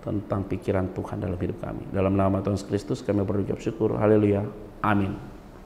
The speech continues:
Ayat empat puluh satu sampai dengan empat puluh tujuh, empat puluh enam. Lalu kamu menjawab, katamu kepadaku, "Kami berbuat dosa kepada Tuhan. Kami mau maju berperang menurut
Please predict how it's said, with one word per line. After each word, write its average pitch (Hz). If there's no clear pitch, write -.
Ayat -
empat 131
puluh 143
satu 135
sampai 110
dengan 107
empat 110
puluh 107
tujuh, 104
empat 110
puluh 113
enam. 87
Lalu 113
kamu 120
menjawab, 107
katamu 104
kepadaku, 101
"Kami 127
berbuat 127
dosa 120
kepada 110
Tuhan. 107
Kami 120
mau 123
maju 123
berperang 110
menurut 110